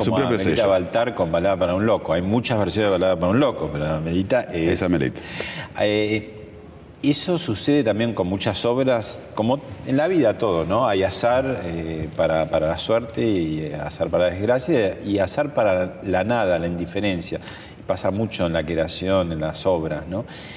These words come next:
Speaker 1: En el caso de Drácula, a pesar de que, como vos contaste y en algún momento también me contó Pepe, este, fue todo tumultuoso, azaroso, a último momento parecía que no se estrenaba, y todo después como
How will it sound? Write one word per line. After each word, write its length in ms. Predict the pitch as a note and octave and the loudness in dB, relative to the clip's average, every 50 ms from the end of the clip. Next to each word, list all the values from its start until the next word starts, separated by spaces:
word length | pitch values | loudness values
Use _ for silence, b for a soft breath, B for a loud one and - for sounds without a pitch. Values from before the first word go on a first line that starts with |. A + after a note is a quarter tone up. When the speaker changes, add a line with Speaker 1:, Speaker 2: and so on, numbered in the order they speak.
| B B B - | B B B -8
Speaker 1:
En 80 | E2 | -6
el 80 | E2 E2 | -4 -2
caso 300 | - D3 D#3 - - C#3+ | -2 -2 -2 0 0 2
de 100 | B2+ A#2 | 2 4
Drácula, 380 | A2+ A#2 C#3 C#3+ D#3 D#3+ D3+ C#3 | 4 2 2 2 2 2 2 2
a 80 | F#2+ | 2
pesar 260 | F#2+ F2 - A#2 A2+ | 0 -2 0 2 2
de 120 | A#2 A#2 G2+ | 2 2 0
que, 60 | F#2+ | 0
como 240 | F#2+ E2+ F2 F2 E2+ | 0 0 2 0 2
vos 420 | F2 F#2+ G#2 A2 A2+ - - - - | 2 2 2 0 -2 -4 -8 -10 -4
contaste 760 | - E2+ E2+ E2+ A#2 A#2 A#2+ A#2 - - G#2 F#2+ F2+ F2+ E2+ | -4 -4 -2 0 0 0 0 -2 -4 -2 0 2 2 2 2
y 340 | E2 D#2+ E2 E2+ E2 D#2+ D#2 | 2 0 0 -2 -2 -2 -4
en 100 | D#2 D#2+ | -2 -2
algún 180 | D#2+ F2 F#2 | -2 -2 0
momento 300 | F2+ F2 F2+ F2+ F2+ F#2+ | 0 0 0 0 0 -2
también 200 | D#2+ E2 E2+ F2 F2+ | -2 -2 -2 -4 -4
me 40 | E2+ | -4
contó 300 | D#2 E2+ E2 D2 F#2+ F#2 | -4 -6 -2 0 0 0
Pepe, 460 | - - G#2 - - A2+ A#2 A#2 A#2 B B B B B B B | 2 2 0 2 2 0 0 0 -2 B B B B B B B
este, 320 | - E2 D#2+ - - F2+ E2 | -6 -6 -6 -2 -2 -2 -2
fue 220 | - - G#2+ G2+ | 0 0 -2 0
todo 300 | E2 - G#2 G#2 G2+ F#2+ F#2 F2+ | 0 0 0 2 2 0 -2 -4
tumultuoso, 800 | - - F2+ F2 F#2 F#2 F2 E2+ - A#2 A#2+ A#2+ G#2+ - - G2+ | -4 -4 -2 -2 -2 -4 -2 0 0 2 2 2 0 0 0 0
azaroso, 880 | F#2 - - F#2 F2+ F2+ A2 A#2+ A#2+ A2+ G#2 - - G#2+ G2+ F#2+ F#2 F2 | 0 0 0 0 2 2 2 2 2 0 0 -2 0 2 4 4 4 4
a 60 | F2 | 4
último 300 | F#2 G2 F#2+ G#2 G#2+ F#2+ | 4 2 2 2 2 2
momento 340 | F#2+ F#2 G#2+ G#2+ G2+ A2 G2 | 2 2 0 0 0 0 2
parecía 300 | E2+ E2+ E2+ - - G2+ | 2 0 0 0 -2 -2
que 80 | F#2+ F#2 | 0 -2
no 100 | F#2 F#2 | -2 -4
se 80 | - F#2+ | -4 -6
estrenaba, 360 | - - G2+ A#2 C#3 D#3 D#3 B B B B B B B B | -6 -2 0 0 0 0 -2 B B B B B B B B
y 100 | A2+ G#2 | -6 -2
todo 220 | - E3+ F3+ F3 | 0 2 2 2
después 260 | D3+ C3 - D#3+ E3 | 2 0 0 -2 -2
como 560 | E3 - C#3+ C#3 C#3 D3+ D3+ D3+ - - - | -2 -2 0 2 2 2 2 0 -4 -8 -14